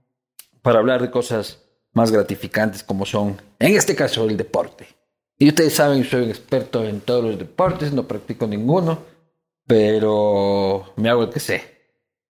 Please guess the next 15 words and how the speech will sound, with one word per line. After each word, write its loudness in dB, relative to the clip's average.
Eh, 6
agradecer 2
a 0
las -2
instituciones, 0
marcas -2
que -8
permiten -2
que -2
este -4
programa 0
salga 0
al 0
aire. 2
Estamos -4